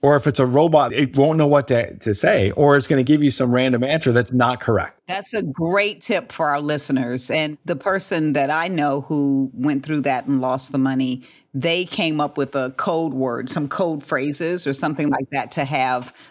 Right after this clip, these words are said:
Speaker 2: for their parents. So from now on, they would have to have a code word. And I thought it was funny because I was actually traveling overseas and I had sent my daughter a text asking for something.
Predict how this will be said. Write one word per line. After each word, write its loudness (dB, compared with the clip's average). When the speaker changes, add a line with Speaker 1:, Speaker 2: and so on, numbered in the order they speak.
Speaker 2:
for -4
their -2
parents. -4
So -2
from -2
now 0
on, 0
they 0
would -4
have -2
to -8
have -4
a -6
code -4
word. -4
And 0
I -2
thought 0
it -2
was -4
funny -2
because -2
I -2
was -6
actually -2
traveling -2
overseas -2
and 0
I -2
had -8
sent -4
my -4
daughter -2
a -2
text -6
asking -2
for -6
something. -4